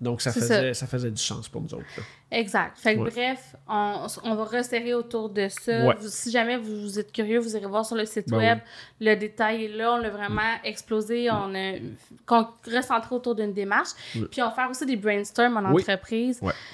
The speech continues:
Speaker 2: Parce que ça, c'est l'autre affaire qu'on était comme ça, ça nous continue
Speaker 1: Ça, c'est le
Speaker 2: vraiment
Speaker 1: fun.
Speaker 2: dans
Speaker 1: Ça, c'est le fun.
Speaker 2: ça nous tente de continuer,
Speaker 1: Puis
Speaker 2: ouais.
Speaker 1: moi, ce que j'aimais beaucoup dans, dans tout ce qu'on vient de dire, c'est que le fait d'être un,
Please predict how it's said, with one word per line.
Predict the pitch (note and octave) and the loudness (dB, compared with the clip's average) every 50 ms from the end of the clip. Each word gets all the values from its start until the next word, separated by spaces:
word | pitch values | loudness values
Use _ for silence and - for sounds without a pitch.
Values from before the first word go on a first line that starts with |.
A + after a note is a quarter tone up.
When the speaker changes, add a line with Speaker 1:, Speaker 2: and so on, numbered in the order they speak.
| - - | -20 -20
Speaker 2:
Parce | _ - | _ -6
que | - A3 | -4 -2
ça, | A#3 | -2
c'est | B3+ B3+ C4+ | 0 2 2
l'autre | A#3+ A3 A#3 A#3+ A#3 | 4 4 2 0 0
affaire | G#3 F#3+ - A#3 A3+ A3+ | 0 -2 0 -2 -4 -2
qu'on | A3+ A3+ G#3 | -2 -4 -2
était | G3 G3+ | -2 -2
comme | F#3+ G#3+ G3+ G3+ | -2 -2 -2 -2
ça, | G3+ - | -2 -2
ça | A#3 - A3+ G3+ | 0 0 0 0
nous | G#3 G3 - | -2 -2 0
continue | - G#3+ G#3 - - - C4 C#4+ | 2 2 2 0 -2 0 0 2
Speaker 1:
Ça, | C#4+ | 4
c'est | A3+ D#3 | 4 2
le | C3+ | 2
Speaker 2:
vraiment | - A#3 A3+ - - A3+ A3+ | 2 0 2 4 4 4 2
Speaker 1:
fun. | A#3 G#3 | 2 -2
Speaker 2:
dans | G3+ | -2
Speaker 1:
Ça, | G#3 - - - C3 | -2 -2 -2 -2 -2
c'est | A2 - A#2+ | 0 0 0
le | A#2 | 0
fun. | A2+ - - B2 | -2 -2 -2 0
Speaker 2:
ça | B2 E3+ | 2 2
nous | G#3+ G#3 G#3+ | 2 2 0
tente | - - - | -2 -2 -2
de | A2 | -2
continuer, | G3+ - G3 - - - A3 A3 A#3 | -4 -4 -6 -6 -4 -4 -2 -2 0
Speaker 1:
Puis | A3+ | 2
Speaker 2:
ouais. | G#3+ G3+ | 4 4
Speaker 1:
moi, | F#3 G#3+ | 4 4
ce | G#3 - | 2 0
que | - D#3 | -2 0
j'aimais | C3+ B2+ C3+ B2 C3 C3 C3+ | 0 0 0 -2 -2 -2 -4
beaucoup | B2+ B2 A2+ A2+ B2+ A#2 - - - C3+ C3+ D#3 E3+ F#3 F#3 F#3 | -4 -4 -4 -4 -6 -6 -8 -6 -2 0 0 0 0 -2 -4 -4
dans, | D#3 C#3 B2 A#2 B2+ B2 B2 A#2+ A#2+ B2 A#2+ A#2+ A2+ A2 - - _ _ _ _ _ _ - - | -4 -2 0 0 0 2 2 0 0 0 -2 -4 -4 -6 -8 -12 _ _ _ _ _ _ -18 -6
dans | C#3+ C3+ B2+ A2+ | 0 2 4 4
tout | A#2+ - C3+ | 4 2 -2
ce | - | -2
qu'on | - C3+ A#2+ | -2 -2 -2
vient | A#2 A#2 A2 | 0 0 -2
de | G#2+ | -2
dire, | G#2+ B2 C#3 D3+ D3 | 0 2 2 2 2
c'est | C#3+ - B2 A2 | 0 -2 -6 -6
que | - - B2 A#2+ B2 B2 B2 A#2 - - | -4 -4 -2 0 2 0 0 -2 -4 -4
le | D3 A2 A#2+ B2+ B2 | -2 2 2 2 2
fait | A#2 - - - F3 F3+ E3 | 2 -2 -4 -2 -2 -2 0
d'être | C#3+ C3 B2+ B2+ B2+ B2+ - - - A#2+ | 0 0 0 0 -2 -4 -6 -8 -8 -6
un, | A#2+ A#2 A2 A2 G#2+ G#2+ G#2+ | -4 -4 -4 -4 -4 -4 -6